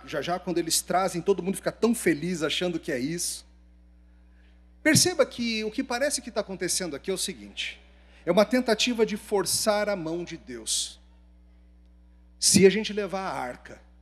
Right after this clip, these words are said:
e a gente perder, aí quem perdeu foi ele.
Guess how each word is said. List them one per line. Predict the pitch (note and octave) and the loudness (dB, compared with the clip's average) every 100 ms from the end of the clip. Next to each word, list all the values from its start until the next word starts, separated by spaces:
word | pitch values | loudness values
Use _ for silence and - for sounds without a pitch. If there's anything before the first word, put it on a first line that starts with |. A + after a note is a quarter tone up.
| - - - - - - | -20 -20 -20 -20 -20 -6
e | C3+ | -2
a | |
gente | C3+ D#3+ - | -2 -4 -8
perder, | D3+ B2 A#2 D3 F#3+ - - - - - - - - - - | -6 -6 -6 -6 -6 -10 -20 -20 -20 -20 -20 -20 -20 -20 -4
aí | C#3 C#3+ | 0 0
quem | E3+ D#3+ | -2 -6
perdeu | F#3 E3 D#3+ | -4 -4 -6
foi | - A3 | -6 -6
ele. | C#4+ G3 F3+ | -2 -4 -6